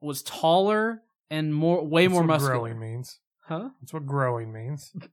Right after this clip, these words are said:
Speaker 2: Jesus Christ. <laughs> Fucking idiot. Yeah, if he was taller and just put on a shitload of muscle and maybe had, like, a little swollen, I don't know.
Speaker 1: Mm-hmm.
Speaker 2: And
Speaker 1: If
Speaker 2: got
Speaker 1: he,
Speaker 2: older.
Speaker 1: if he got hit by bees.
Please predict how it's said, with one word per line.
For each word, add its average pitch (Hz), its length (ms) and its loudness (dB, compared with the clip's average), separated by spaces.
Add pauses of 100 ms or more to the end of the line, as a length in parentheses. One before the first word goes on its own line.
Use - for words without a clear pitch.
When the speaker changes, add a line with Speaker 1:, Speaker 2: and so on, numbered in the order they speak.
(1300)
Speaker 2:
Jesus - 480 -10
Christ. - 360 -14 (360)
<laughs> - 0 -
Fucking - 1000 -14
idiot. 135 180 -12 (1000)
Yeah, 226 120 8
if 208 60 4
he 226 80 4
was 165 120 2
taller 196 360 4
and 175 80 0
just 151 140 -8
put 170 140 -4
on 160 120 -2
a 139 40 -2
shitload 170 340 -6
of 143 60 -4
muscle 135 340 -4
and 131 100 -4
maybe 127 180 -4
had, 123 140 -4
like, 120 220 -8 (300)
a - 40 -14
little 127 180 -6
swollen, 139 600 -8
I 156 80 -12
don't 165 120 -14
know. 185 60 -12
Speaker 1:
Mm-hmm. 185 240 -10 (400)
Speaker 2:
And 160 80 -6
Speaker 1:
If 139 40 -4
Speaker 2:
got 151 140 6
Speaker 1:
he, 147 60 4
Speaker 2:
older. 131 280 -2
Speaker 1:
if 156 80 -20
he 175 100 -8
got 170 240 -6 (140)
hit 165 180 -10
by 139 180 -6
bees. 165 640 -8